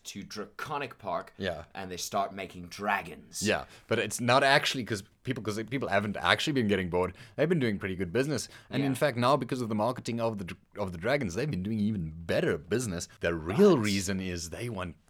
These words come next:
Speaker 2: to make the w-, dragons weapons.
Speaker 1: Well,
Speaker 2: Slaughter
Speaker 1: Claire specifically.
Speaker 2: Claire specifically. When, yeah, the, y-, and, yeah.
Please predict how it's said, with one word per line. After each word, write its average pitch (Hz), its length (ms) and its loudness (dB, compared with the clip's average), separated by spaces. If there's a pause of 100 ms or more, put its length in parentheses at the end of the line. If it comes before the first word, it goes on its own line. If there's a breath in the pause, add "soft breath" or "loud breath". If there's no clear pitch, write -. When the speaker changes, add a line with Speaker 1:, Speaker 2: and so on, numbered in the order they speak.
Speaker 2:
to 92 80 -6
make 85 460 -8 (120)
the 87 100 -4
w-, 85 260 -6
dragons 92 580 -2 (400)
weapons. 85 600 -6 (100)
Speaker 1:
Well, 107 400 -2 (260)
Speaker 2:
Slaughter 175 600 10
Speaker 1:
Claire 151 240 8
specifically. 98 400 -4
Speaker 2:
Claire 135 200 8
specifically. 113 640 -2 (280 loud breath)
When, 110 260 -4
yeah, 113 220 0
the, 98 160 -8 (240)
y-, 110 160 -20 (220)
and, 117 400 0 (180)
yeah. 101 220 0